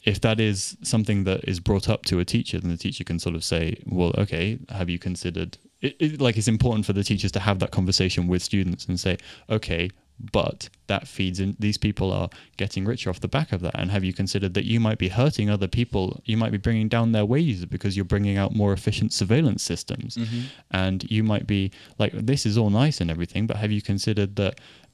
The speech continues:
Speaker 1: maybe your actions are hurting animals a lot more or hurting people,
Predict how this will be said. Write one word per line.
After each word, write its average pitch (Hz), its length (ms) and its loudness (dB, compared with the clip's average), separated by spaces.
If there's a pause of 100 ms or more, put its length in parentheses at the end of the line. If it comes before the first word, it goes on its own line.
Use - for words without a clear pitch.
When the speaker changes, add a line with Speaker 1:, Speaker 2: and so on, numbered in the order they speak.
Speaker 1:
maybe 107 640 0
your 101 160 2
actions 101 560 -2
are 98 180 2
hurting 104 460 0
animals 117 400 2
a 107 40 0
lot 107 280 -2
more 139 420 0
or 90 280 -2
hurting 110 420 -2
people, 110 480 2